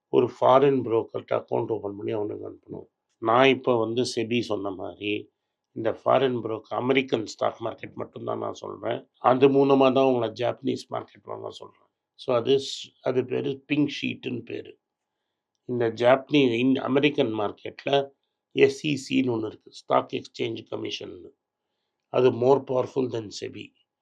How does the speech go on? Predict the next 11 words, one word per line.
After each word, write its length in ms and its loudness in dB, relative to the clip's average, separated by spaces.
எஸ் 260 -2
இ 80 6
சி 220 -2
நம்பர் 360 -4
இருக்கான்னு 460 -8
பார்த்துட்டு 420 -8
தான் 220 -4
நீங்க 180 -4
போடணும். 380 -14
இது 220 0
ரெண்டாவது, 520 0